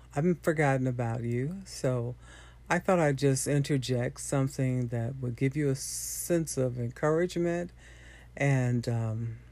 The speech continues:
would work your faith. So you hang in there, girl. God's got something good waiting for you. You just stay ready. For all the single ladies,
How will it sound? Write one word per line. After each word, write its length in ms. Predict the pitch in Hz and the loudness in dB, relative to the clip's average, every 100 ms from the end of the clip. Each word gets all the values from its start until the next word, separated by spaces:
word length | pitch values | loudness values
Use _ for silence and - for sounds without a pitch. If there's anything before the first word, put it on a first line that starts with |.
| - - - 147 | -20 -20 -16 -6
would 200 | 131 120 | -4 0
work 300 | 123 123 - | 0 -2 -2
your 140 | 123 117 | -2 -2
faith. 580 | - 110 110 117 - - - - - - - - - | -4 -4 -4 -8 -12 -20 -20 -20 -20 -20 -20 -20 -14
So 260 | - - 127 | -8 -2 0
you 180 | 123 135 | 2 2
hang 260 | 139 147 | 2 2
in 180 | 143 139 | 2 2
there, 180 | 131 127 | 0 -4
girl. 600 | 127 123 120 120 123 135 - - 123 | -2 -2 -2 -4 -6 -10 -12 -16 -10
God's 380 | 123 117 120 - | -4 -4 -4 -6
got 260 | 127 117 - | -6 -6 -4
something 400 | 123 117 127 120 | -4 -2 -4 -2
good 500 | 120 117 131 - - - - - - - - | -2 -4 -4 -8 -12 -20 -20 -20 -20 -20 -8
waiting 360 | 117 110 110 113 | -2 -2 0 -4
for 160 | - | -4
you. 360 | 113 107 107 117 - - - - - | -6 -4 -6 -10 -14 -20 -20 -16 -8
You 100 | 123 | -6
just 260 | 117 120 - | -4 -4 -4
stay 240 | - 131 | -4 -4
ready. 520 | 123 117 113 117 131 - - - - - - - - - - - | -4 -4 -6 -8 -10 -16 -20 -20 -20 -20 -20 -20 -20 -20 -20 -20
For 160 | - 123 | -4 2
all 200 | 135 170 | 4 4
the 100 | 170 | 2
single 460 | - 175 160 139 123 | 0 2 2 2 0
ladies, 720 | 120 104 - 143 120 - | 0 -2 -4 -8 -8 -8